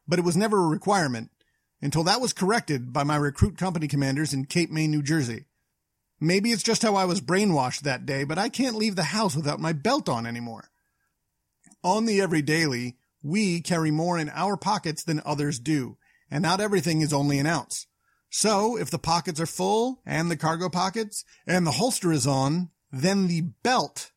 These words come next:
is vital to keeping everything where it belongs. Even the guy who works or rides to work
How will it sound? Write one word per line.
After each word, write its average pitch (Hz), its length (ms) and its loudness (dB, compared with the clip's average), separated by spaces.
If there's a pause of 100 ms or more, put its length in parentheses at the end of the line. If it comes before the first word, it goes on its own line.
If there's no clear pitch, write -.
is 160 200 -2
vital 143 580 0
to 175 100 -2
keeping 185 420 -2
everything 175 520 0
where 139 180 2
it 139 180 -6
belongs. 165 680 -2 (760)
Even 208 320 2
the 247 60 2
guy 202 380 2
who 196 160 0
works 185 540 0
or 208 200 2
rides 175 460 0
to 214 140 -2
work 175 260 -4